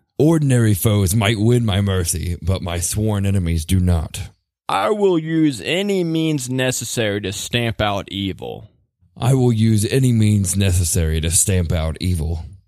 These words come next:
Speaker 2: "If my foes wreak ruin on this world,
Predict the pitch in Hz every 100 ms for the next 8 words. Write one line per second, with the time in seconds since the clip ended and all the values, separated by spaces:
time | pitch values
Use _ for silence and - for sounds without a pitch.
0 | _ _ _ _ _ _ _ 131 180 -
1 | 151 151 185 160 175 190 175 139 - 113
2 | 113 160 185 120 107 139 165 156 120 117
3 | 120 - 110 120 117 110 107